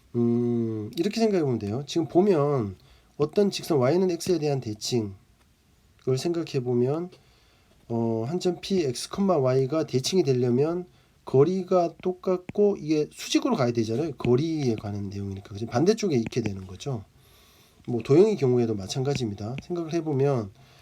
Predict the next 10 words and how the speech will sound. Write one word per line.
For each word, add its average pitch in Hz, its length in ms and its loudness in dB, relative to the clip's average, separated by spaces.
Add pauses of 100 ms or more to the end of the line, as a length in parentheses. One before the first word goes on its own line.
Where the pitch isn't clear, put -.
(720)
자, 104 320 -4
어떻게 151 300 0
볼 139 140 0
수 127 120 -6
있을까? 113 240 -4
이 113 80 0
아이디어를 185 420 2
지금 147 200 -2
풀어나가는 156 540 0
아이디어는, 123 840 -2